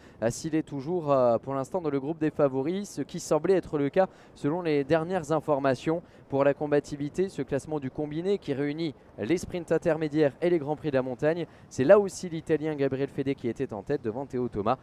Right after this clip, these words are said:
euh, lui qui hier a terminé deuxième de l'étape, euh, Théo Thomas, après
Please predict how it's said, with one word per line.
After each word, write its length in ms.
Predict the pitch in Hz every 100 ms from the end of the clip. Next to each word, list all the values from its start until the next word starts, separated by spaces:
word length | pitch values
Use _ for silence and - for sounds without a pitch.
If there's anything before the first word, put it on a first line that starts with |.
| - - 98
euh, 100 | 98
lui 140 | 135
qui 160 | - 110
hier 280 | 123 170
a 60 | 143
terminé 460 | - 117 127 196 - -
deuxième 380 | 160 156 170 190
de 100 | 165
l'étape, 420 | 143 123 143 -
euh, 240 | 143 131 117
Théo 240 | 131 123
Thomas, 300 | - 113 147
après 280 | 139 -